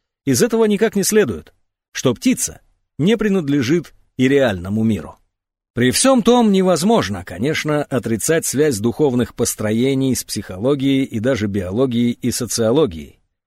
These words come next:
В этом смысле они обусловлены, однако в этом же смысле не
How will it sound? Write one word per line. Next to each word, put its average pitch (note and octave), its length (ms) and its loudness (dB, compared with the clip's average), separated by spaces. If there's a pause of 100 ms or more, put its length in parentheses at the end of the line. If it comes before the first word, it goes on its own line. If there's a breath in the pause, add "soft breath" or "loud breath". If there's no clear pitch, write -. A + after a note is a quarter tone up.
(120)
В C3+ 60 0
этом F#3+ 220 0
смысле G3 420 0
они E3+ 220 -2
обусловлены, D3 840 -2 (280)
однако A#2 360 -2
в A#2 80 0
этом G2 220 -2
же F2 100 -12
смысле D#3+ 480 -2 (360)
не E3+ 340 0